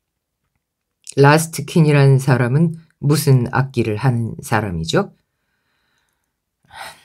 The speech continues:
관현악 지휘자요. 레오날드 라스트킨이라고 세인트루이스 오케스트라를 지휘했어요. 음, 뭐 결정적인 알리바이는 안 되겠지만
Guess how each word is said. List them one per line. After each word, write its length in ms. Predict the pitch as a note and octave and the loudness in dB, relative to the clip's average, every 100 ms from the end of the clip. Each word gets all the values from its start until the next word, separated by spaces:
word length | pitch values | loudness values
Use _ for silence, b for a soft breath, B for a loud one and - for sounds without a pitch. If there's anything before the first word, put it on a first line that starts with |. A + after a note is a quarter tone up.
| B - | B -8
관현악 540 | - G#3 A#3 G#3 C3+ | 2 4 6 4 -2
지휘자요. 920 | - - G#3 A#3 B2+ D#3+ C#3+ C3 B2+ - _ _ _ _ _ _ _ _ _ | -4 0 0 0 0 0 0 -2 -8 -20 _ _ _ _ _ _ _ _ _
레오날드 560 | - G3+ A3+ A3 F3+ C#3+ | 2 4 4 2 2 2
라스트킨이라고 1300 | C#3+ E3 E3 - - G3+ F3+ E3 E2+ - - C2 C3+ - _ _ _ | 2 0 -4 -16 -8 -2 0 0 -2 -6 -10 -10 -10 -12 _ _ _
세인트루이스 1000 | - - G#3+ A#3 A#3 A3+ G#3 F#3+ F#3+ - | -12 0 4 4 2 4 6 4 2 -2
오케스트라를 920 | D3+ D#3 G3 F#3 - - F3 C3+ C#3+ | -2 0 -2 -2 -6 -4 -2 0 -2
지휘했어요. 840 | E3 - E3 E3+ E3 D#3+ - G#2+ - - _ _ _ _ _ _ - | -4 0 2 4 2 0 -4 -8 -8 -16 _ _ _ _ _ _ -2
음, 640 | F#3+ G3 G3 F#3+ F#3 F#3 E3 B - | 4 6 6 4 4 0 -2 B -10
뭐 400 | - G#3+ A3 G#3 | 2 4 4 0
결정적인 680 | - G3+ G3 A3 A3 G3+ G#3+ | 2 2 4 4 4 4 4
알리바이는 520 | F3+ F3+ F3 E3+ F#3 | 2 2 2 2 2
안 160 | G3 C#3+ | 0 2
되겠지만 560 | C#3+ C#3 C3+ D3 E3+ | 2 2 0 -2 -2